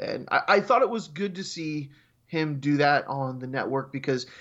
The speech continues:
you know, eventually he's gonna retire. He's gonna be in their Hall of Fame, of course.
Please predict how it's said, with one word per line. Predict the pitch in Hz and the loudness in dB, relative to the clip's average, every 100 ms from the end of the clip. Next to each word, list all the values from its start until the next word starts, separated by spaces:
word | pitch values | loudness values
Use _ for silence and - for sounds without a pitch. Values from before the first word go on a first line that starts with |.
| - | 0
you | 226 | 4
know, | 269 | 6
eventually | 233 214 208 | 6 4 0
he's | 220 | -6
gonna | 190 196 | -4 -4
retire. | 190 - 139 143 | -4 0 2 2
He's | 143 143 | -2 -6
gonna | 139 147 | -8 -10
be | 139 147 | -8 -8
in | 143 | -6
their | 143 | -6
Hall | 131 135 | -4 -4
of | 139 | -4
Fame, | 98 113 | -8 -8
of | 123 | -10
course. | - 123 127 135 | -8 -6 -4 -6